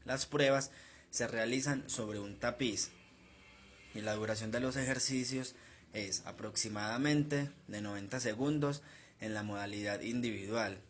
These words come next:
y de ciento cincuenta en la modalidad de conjunto.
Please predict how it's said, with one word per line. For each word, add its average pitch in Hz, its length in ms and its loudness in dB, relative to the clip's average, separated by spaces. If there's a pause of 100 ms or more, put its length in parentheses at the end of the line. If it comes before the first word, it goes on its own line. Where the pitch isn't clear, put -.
(160)
y 104 100 -6
de 110 140 0
ciento 113 320 0
cincuenta 131 840 2 (160)
en 98 120 -8
la 98 80 -6
modalidad 98 640 -4 (140)
de 92 120 -6
conjunto. 95 540 -10